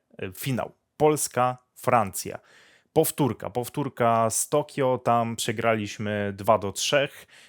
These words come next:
tylko że to był ćwierćfinał wtedy. E, no skład, jeśli chodzi o Francuzów, był, e, podobny, m, bo tutaj, m, e, i oczywiście był, e, Nga P,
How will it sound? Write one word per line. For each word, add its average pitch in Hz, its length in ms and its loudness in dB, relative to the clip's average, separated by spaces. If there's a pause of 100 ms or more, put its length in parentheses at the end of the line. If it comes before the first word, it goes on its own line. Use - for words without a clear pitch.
tylko 147 220 -2
że 143 120 4
to 151 120 -2
był 139 140 0
ćwierćfinał 113 720 -2
wtedy. 98 520 -4 (320)
E, - 80 -4 (320)
no 110 220 -2
skład, 120 720 4
jeśli 113 380 -4
chodzi 107 360 -2
o 107 100 0
Francuzów, 107 640 -6
był, 104 440 -2
e, 95 140 -4
podobny, 110 720 0 (360)
m, 92 240 -8
bo 104 380 0
tutaj, 101 480 0
m, 98 320 -10
e, 95 320 -6
i 113 140 0
oczywiście 107 640 -4
był, 98 400 0
e, 98 340 -4
Nga 104 220 -2
P, 139 340 6